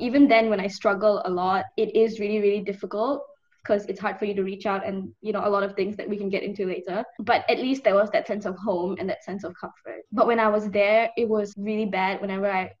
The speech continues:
felt like I was, you know, going through, like, a depressive episode or something, because I just didn't wanna worry a lot of people because they were so far away from me and they feel like they couldn't do anything, which kind of goes into a cycle because you feel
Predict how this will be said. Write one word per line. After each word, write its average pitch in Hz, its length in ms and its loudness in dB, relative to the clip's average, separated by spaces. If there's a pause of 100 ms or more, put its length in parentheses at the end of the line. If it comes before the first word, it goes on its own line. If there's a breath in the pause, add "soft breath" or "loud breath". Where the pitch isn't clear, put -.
(200)
felt 196 280 0 (1400)
like 185 260 -6
I 202 100 0
was, 190 340 -4 (180)
you 214 100 0
know, 202 100 0
going 202 260 -2
through, 214 140 -2
like, 196 140 0
a 185 60 -8
depressive 196 420 -8
episode 196 400 -10
or 202 80 -8
something, 190 420 -8
because 196 360 -2
I 226 100 6
just 220 180 -2
didn't 220 220 2
wanna 220 240 0
worry 190 420 2
a 185 80 -2
lot 190 200 -2
of 190 120 -14
people 190 580 -6
because 190 340 -6
they 202 100 -6
were 202 120 -4
so 220 180 -4
far 202 260 -2
away 196 240 -2
from 202 140 -4
me 202 200 -2
and 185 340 -8 (520 soft breath)
they 214 120 2
feel 233 240 4
like 185 160 2
they 196 100 0
couldn't 202 320 -2
do 190 160 2
anything, 226 720 -2 (260)
which 233 320 -2
kind 269 180 2
of 202 160 -2
goes 220 220 2
into 214 220 0
a 196 80 -2
cycle 190 440 -2
because 196 360 -4
you 233 180 -2
feel 226 340 6